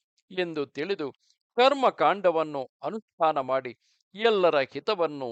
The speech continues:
ಸಾಧಿಸಿರಿ. ವೇದ ವಿಜ್ಞಾನ ಮತ್ತು ಅಲ್ಲಿ ಹೇಳಿರುವ ವಿಧಾನಕ್ಕೆ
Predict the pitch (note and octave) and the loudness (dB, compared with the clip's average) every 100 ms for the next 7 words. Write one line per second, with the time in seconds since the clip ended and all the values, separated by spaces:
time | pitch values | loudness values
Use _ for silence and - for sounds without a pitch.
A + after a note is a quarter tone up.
0 | A2+ - A#2+ C#3 C3 - C3 B2 _ _ | -10 -6 -4 -4 -8 -10 -10 -10 _ _
1 | _ _ _ _ F3+ A3+ A3+ G3+ F3+ F3+ | _ _ _ _ -2 4 4 4 2 -2
2 | D3+ F3+ E3+ E3 D#3+ D#3 E3+ - D#3+ - | 2 4 6 4 4 2 -4 -4 -4 -2
3 | F3 E3+ C3+ C#3+ G3+ A3 F3 D#3+ D3 C3 | -2 -2 -6 -4 -2 0 0 2 2 0
4 | C3 A#2 E3+ A3 G3+ - D#3 | -8 0 2 4 0 -4 -4